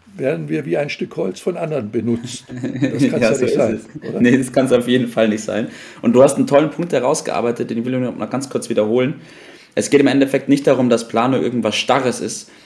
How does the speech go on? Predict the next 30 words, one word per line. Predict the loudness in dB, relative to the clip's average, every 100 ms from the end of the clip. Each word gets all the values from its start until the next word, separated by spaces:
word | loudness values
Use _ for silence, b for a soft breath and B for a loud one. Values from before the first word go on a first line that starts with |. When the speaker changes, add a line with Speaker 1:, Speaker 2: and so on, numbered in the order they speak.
| B
Speaker 2:
sondern | 0 2 4
ganz | 2 2
im | 0
Gegenteil, | 2 0 2 0
Planung | 0 0 2 2
bedeutet, | 2 4 4 2 -2
in |
Bewegung | 0 2 4 2 2 0
zu | -2
sein | -2 0 0
und | -2 -6 -2
in | 0 0
Bewegung | 0 -2 0 0 2 0 0 -4 B B
handlungsfähig | -6 2 2 4 0 0 -2 0 0 -6
zu | -8
bleiben | -2 0 0 0 -4 -10 -2
und | 0
es | 0 -2
Speaker 1:
Richtig. | -8 -14 _ -8
Speaker 2:
zu | -8
tun, | 0 2 4
was | 2
getan | -2 -4 -2 0
werden | -2
muss | -4 -8
im | -12
Endeffekt. | -12 -14 -14 -16 -18 -20 B B B B B B B
Und | -6 -4 -2
dass | -2 4
man, | 2 2 -4 -18